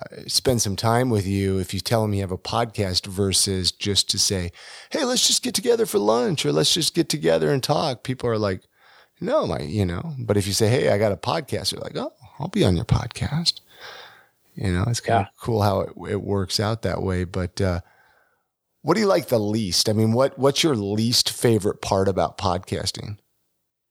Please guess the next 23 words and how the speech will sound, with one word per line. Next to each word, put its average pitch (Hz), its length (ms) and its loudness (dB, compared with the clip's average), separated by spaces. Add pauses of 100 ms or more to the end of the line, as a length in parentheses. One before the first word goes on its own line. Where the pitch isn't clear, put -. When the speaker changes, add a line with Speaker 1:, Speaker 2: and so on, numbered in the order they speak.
Speaker 2:
The 117 100 4
website 160 540 2
stuff - 300 0
can 131 120 2
get 123 160 0
kinda 127 200 4
messy 117 360 2
at - 100 -2
times. 131 640 2
Speaker 1:
Really? 233 360 2 (440)
Speaker 2:
That 120 220 2
gets, 117 280 2 (140)
yeah, 123 160 4
that 131 160 2
gets - 220 0
frustrating 95 560 -2
sometimes, 98 480 0
just - 200 -6
that 113 220 0
the - 60 -20
site 110 260 0
doesn't 107 320 0
work 90 340 -2